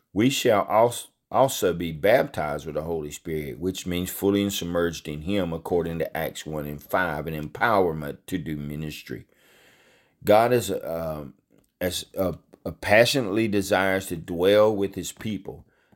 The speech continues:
that he has fully given himself to be in us and on us and to completely fill us. If we yield ourselves to him and inviting his Spirit to come into our life,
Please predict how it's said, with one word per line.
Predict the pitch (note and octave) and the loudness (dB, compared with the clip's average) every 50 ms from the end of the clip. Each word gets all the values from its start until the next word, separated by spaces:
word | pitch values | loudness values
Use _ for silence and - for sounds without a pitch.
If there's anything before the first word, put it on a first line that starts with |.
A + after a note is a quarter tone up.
| _ - | _ 0
that | F#2+ F#2 F2+ | 2 2 4
he | F#2 F#2 F#2 F#2 E2+ - - - | 4 2 2 2 0 -2 -8 -6
has | D#2+ F2 E2 D#2+ D#2+ | -2 -2 -2 -2 -4
fully | - - - - A2 A2 G#2+ G#2+ G2+ | -8 -10 -4 -2 0 2 2 2 2
given | F#2 E2 F#2 F#2+ G2 F#2+ G2 G2 | 0 0 0 0 2 2 0 -2
himself | F#2+ F2+ F2 - - - G2 F#2+ F2+ F2 E2+ E2 _ _ _ | -2 -4 -4 -6 -2 2 4 4 4 2 0 -4 _ _ _
to | - F2+ E2+ | -8 -8 -8
be | D#2 E2 F2 F2 E2 D2 - | -4 -4 -4 -4 -4 -6 -4
in | - G2 G#2+ A2+ A2+ | -2 0 0 0 2
us | A2 A2 G#2+ - - - | 0 0 0 -2 -6 -10
and | - F2 E2 - | -8 -8 -8 -6
on | - F2 F#2+ G2 F#2+ F#2 F2+ | -4 -2 0 0 0 0 -2
us | F2 E2+ E2+ D#2+ - _ _ - | -4 -4 -6 -8 -12 _ _ -4
and | F2 E2+ E2 D#2+ - | -2 -2 -2 -4 -4
to | F2+ E2+ | -6 -6
completely | E2+ - E2+ D#2+ D#2 - - F#2+ F#2+ E2+ - E2 F2+ E2+ | -6 -6 -10 -10 -10 -6 -4 -2 -2 -2 -4 -6 -6 -6
fill | - - - F#2+ F2+ E2+ D#2 C#2 | -6 -6 -2 0 0 0 0 -2
us. | A#1+ B1 - - - _ _ _ _ _ _ _ _ _ _ _ _ _ _ _ - | -6 -8 -10 -14 -18 _ _ _ _ _ _ _ _ _ _ _ _ _ _ _ -6
If | G2 F2+ D#2+ | -6 -6 0
we | F2+ G2+ F#2+ | 4 4 4
yield | F2+ F2+ G2+ A#2 B2+ C3+ C3+ | 4 6 6 8 8 8 8
ourselves | C3 B2+ B2 A#2+ - - A#2 A#2 A2+ A2 | 6 4 2 0 -2 -4 -2 -4 -4 -4
to | - - G#2+ G2 | -6 -8 -8 -6
him | G2+ G#2 G2+ F2+ D#2 D2+ D2+ D#2 | -4 -6 -4 -4 -6 -8 -8 -10
and | D2+ D#2 | -10 -10
inviting | D#2 D2+ D2 F2 F2+ G2 G#2 G#2+ A2 A2+ A2+ | -12 -8 -4 -2 2 2 2 2 2 0 -2
his | G#2+ G2+ - | -4 -4 -6
Spirit | - - A2 G#2+ G#2 - - | -8 -4 -2 -2 -2 -2 -4
to | F#2+ | -6
come | - - - G2+ G2+ G2+ | -10 -4 -2 -2 0 0
into | G2 G2 F#2+ F#2+ | 0 0 0 0
our | F2+ F2+ F2+ F2 | 0 0 0 -2
life, | E2 C#2+ C#2 C#2+ C#2 C#2 C2 - | -2 -2 -4 -6 -8 -8 -10 -14